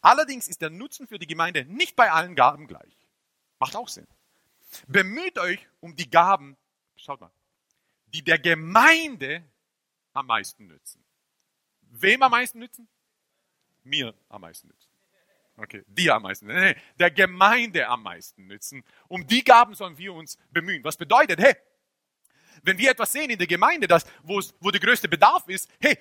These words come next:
da gehe ich hin. Warum? Weil da ist die Geme-, da ist, da ist der größte Nutzen gerade. Ob ich Apostel, Prophet oder Lehrer bin, ist egal. Weil es geht darum, das, was, wo, wo der gr-, wo der gr-, wo der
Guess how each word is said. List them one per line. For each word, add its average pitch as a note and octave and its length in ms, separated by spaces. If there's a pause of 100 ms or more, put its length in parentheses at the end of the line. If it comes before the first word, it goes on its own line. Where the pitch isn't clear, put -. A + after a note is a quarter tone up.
(160)
da A#3+ 320
gehe A#3+ 180
ich A#3 140
hin. A#3 280
Warum? A3 300
Weil F#3 120
da G#3+ 240
ist C4 200
die F#3+ 80
Geme-, G#3 420
da G#3+ 140
ist, B3+ 140
da A3 120
ist C4+ 120
der - 80
größte G#3+ 260
Nutzen A3+ 260
gerade. F2 400 (440)
Ob G#3 160
ich G3+ 120
Apostel, B3+ 300
Prophet A#3+ 360
oder E3+ 140
Lehrer B3 220
bin, D#3+ 140
ist D#3 100
egal. - 340 (680)
Weil F#3+ 120
es F3+ 140
geht C#4 200
darum, A3+ 340
das, C4 300
was, F#3 280
wo, G3 220
wo F3 160
der F3 160
gr-, F#3 220
wo F#3+ 220
der E3+ 200
gr-, D3+ 260
wo E3+ 160
der D#3 280